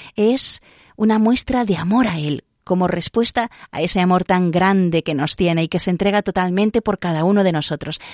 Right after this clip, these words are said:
Y es un amor de reparación por, también por aquellas personas que le ofenden a, al Señor, como consuelo para ese dolor que le produce el pecado de los hombres,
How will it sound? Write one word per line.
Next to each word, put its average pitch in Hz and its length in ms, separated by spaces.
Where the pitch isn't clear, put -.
Y 233 80
es 262 100
un 330 80
amor 294 320
de 185 140
reparación 170 1000
por, 160 220
también 202 440
por 180 120
aquellas 220 360
personas 196 420
que 170 340
le - 160
ofenden 156 600
a, 160 300
al 165 160
Señor, 151 420
como 196 240
consuelo 220 560
para 160 560
ese 190 300
dolor 180 360
que 170 140
le 165 80
produce 170 340
el 175 80
pecado 170 320
de 165 80
los 156 220
hombres, 160 500